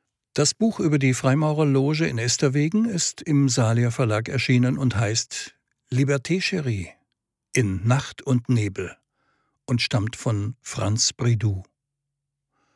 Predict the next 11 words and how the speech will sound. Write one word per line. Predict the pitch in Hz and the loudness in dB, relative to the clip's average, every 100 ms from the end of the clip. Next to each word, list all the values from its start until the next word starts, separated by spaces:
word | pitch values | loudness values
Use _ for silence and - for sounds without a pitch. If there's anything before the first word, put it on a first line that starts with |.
| _ _ _ _ _ _ _ _ - | _ _ _ _ _ _ _ _ -2
Unser | 151 147 | 0 2
französischer | 160 175 160 214 220 208 190 | 0 -2 0 0 0 0 -2
Bruder | 135 131 147 160 | 0 0 2 2
Christian | 147 156 - 147 131 | 0 0 0 2 2
Jacques | 120 131 143 - | 2 0 -4 -4
hat | 127 - | -4 -2
diese | 120 113 113 | -2 0 0
Geschichte | 107 120 151 - - | 0 0 0 -2 -4
in | 127 123 | 0 0
seinem | 123 110 110 | 2 0 0
Roman | 110 107 104 101 101 101 | 0 -2 0 0 0 -2